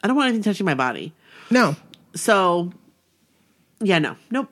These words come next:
Speaker 1: I'm good. I'm all set. But I would put my feet in those things.
Speaker 2: Yeah.
Speaker 1: Because I think that'd be kinda cool.
Speaker 2: Yeah, it would.
Speaker 1: That'd be like
Speaker 2: Can we
Speaker 1: a
Speaker 2: do that here?
Speaker 1: I don't think they do that
Speaker 2: Do they
Speaker 1: here.
Speaker 2: offer that here?
Speaker 1: I don't think they offer that here.
Speaker 2: Where can we do this?
Speaker 1: Let's look it up.
Speaker 2: I'd like to do this.
Speaker 1: After we read the story.
Speaker 2: Okay.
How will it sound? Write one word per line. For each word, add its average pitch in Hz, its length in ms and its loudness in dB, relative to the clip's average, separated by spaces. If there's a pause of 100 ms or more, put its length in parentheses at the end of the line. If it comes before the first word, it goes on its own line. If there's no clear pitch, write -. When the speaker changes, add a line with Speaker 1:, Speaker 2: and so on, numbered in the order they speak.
(120)
Speaker 1:
I'm 202 160 0
good. 202 280 0 (200)
I'm - 220 -20
all - 60 -18
set. - 180 -20 (840)
But 202 100 4
I 208 80 4
would 233 140 0
put 233 140 -6
my 180 100 -2
feet 170 220 -4
in 160 80 -4
those 147 180 -4
things. - 520 -14 (240)
Speaker 2:
Yeah. 196 200 2 (340)
Speaker 1:
Because - 180 -4
I 202 40 4
think 214 100 0
that'd 202 100 2
be 175 80 0
kinda 156 200 -2
cool. - 320 -12
Speaker 2:
Yeah, 311 240 2
it 285 40 2
would. 247 240 2 (120)
Speaker 1:
That'd 185 140 -6
be 202 120 2
like 185 120 2
Speaker 2:
Can 170 60 6
we - 60 6
Speaker 1:
a - 40 6
Speaker 2:
do 233 120 4
that 302 140 6
here? 381 260 2
Speaker 1:
I - 560 -20
don't 220 100 -2
think 226 120 -2
they 214 80 0
do 202 120 0
that 190 60 0
Speaker 2:
Do 233 80 4
they 226 100 4
Speaker 1:
here. 196 80 4
Speaker 2:
offer 185 220 2
that 151 160 0
here? 147 280 -4 (100)
Speaker 1:
I 196 100 -6
don't 196 140 0
think 247 100 0
they 180 80 0
offer 147 240 -4
that 143 160 -10
here. 175 140 -12
Speaker 2:
Where 240 200 4
can 240 140 2
we 254 80 6
do 277 160 6
this? 160 500 2
Speaker 1:
Let's 208 220 -6
look 302 120 0
it 311 80 2
up. 339 260 -2 (400)
Speaker 2:
I'd 220 160 4
like 247 140 4
to 202 100 4
do 175 120 6
this. 135 140 0
Speaker 1:
After 214 180 -4
we 247 60 -2
read 226 180 -4
the 220 80 -4
story. 170 340 -12 (100)
Speaker 2:
Okay. 208 340 2